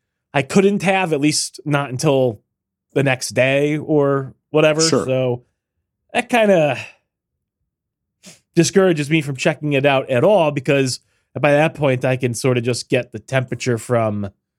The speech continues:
Speaker 1: Twitter, and it sounds like a whole lot of nothing, really. So
Speaker 2: Well, okay, so, you know.
Speaker 1: So far, so far.
Speaker 2: So I'll ask you this question, and we may have covered this on Saturday, but as always, we forget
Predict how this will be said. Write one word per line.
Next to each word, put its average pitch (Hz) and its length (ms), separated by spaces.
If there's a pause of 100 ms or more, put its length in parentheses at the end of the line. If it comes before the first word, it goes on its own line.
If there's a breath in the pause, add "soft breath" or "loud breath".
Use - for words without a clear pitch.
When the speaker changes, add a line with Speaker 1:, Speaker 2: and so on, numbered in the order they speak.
(1200)
Speaker 1:
Twitter, 151 400
and 143 80
it 151 100
sounds 131 360
like 127 440 (340)
a 135 40
whole 147 220
lot 143 240
of 127 60
nothing, 131 460
really. 120 400
So 117 560
Speaker 2:
Well, 165 180
okay, 143 200
so, 123 320 (180)
you 123 180
know. 92 180 (200)
Speaker 1:
So 202 160
far, 127 580
so 120 160
far. 98 40
Speaker 2:
So 151 220
I'll 151 240
ask 151 240
you 135 80
this 127 200
question, 87 600
and 101 100
we 107 80
may 120 160
have 107 120
covered 92 260
this 87 160
on 82 140
Saturday, 82 460
but 87 180
as 87 140
always, 90 460
we 90 80
forget 90 460